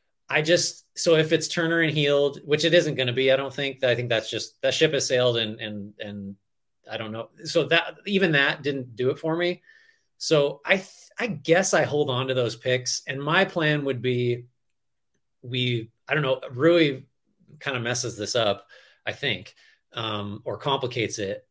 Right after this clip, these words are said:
My plan would have just been, can we sign Kyrie Irving? Can we get him to figure out, can we get him to take less than his max? And then can we use those picks with some other salary we get from somewhere to, to then go get somebody else in addition to that?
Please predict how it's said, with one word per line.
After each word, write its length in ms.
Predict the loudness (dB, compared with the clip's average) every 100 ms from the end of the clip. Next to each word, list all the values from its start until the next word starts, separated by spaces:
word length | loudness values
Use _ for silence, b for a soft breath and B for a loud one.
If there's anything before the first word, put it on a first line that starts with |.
| _ -4
My 160 | -2
plan 300 | 2 4 4
would 100 | 6
have 100 | 6
just 240 | 4 0 0
been, 440 | 0 0 -2 -6 b b _
can 120 | 0
we 100 | 2
sign 300 | 2 2 2
Kyrie 400 | 4 6 8 8
Irving? 360 | 6 2 -2 -6
Can 180 | -4 -4
we 120 | 0
get 200 | 2 4
him 160 | 4 0
to 80 |
figure 420 | 0 -2 2 2 2
out, 160 | 0
can 120 | -2
we 80 | -2
get 200 | 2 4
him 100 | 2
to 80 | 0
take 280 | 2 2 2
less 340 | 0 0 -2
than 380 | -4 -4 -4 -6
his 160 | -6 -4
max? 560 | -4 -4 -6 -8 -10 -14 _ _ _ _ _ _
And 140 | -6 0
then 140 | 0
can 120 | 0
we 100 | -2
use 240 | 0 0 0
those 180 | -2 0
picks 580 | 0 0 0 -6 -6 -10
with 400 | -2 0 0 -6 _
some 300 | -8 -4 0
other 200 | 2 2
salary 560 | 2 0 2 0 0 0
we 140 | 0
get 220 | 2 0
from 180 | 0 -6
somewhere 640 | -2 -2 -2 -6 -8 -10 -10
to, 280 | -2 0 0 -4
to 100 | -4
then 240 | 2 2 2
go 100 | 0
get 240 | 0 0
somebody 420 | -4 -4 -4 -6
else 340 | -4 -4 -2 -6
in 100 | -8
addition 400 | -6 -4 -4 -4
to 120 | -4
that? 320 | -2 -2 -6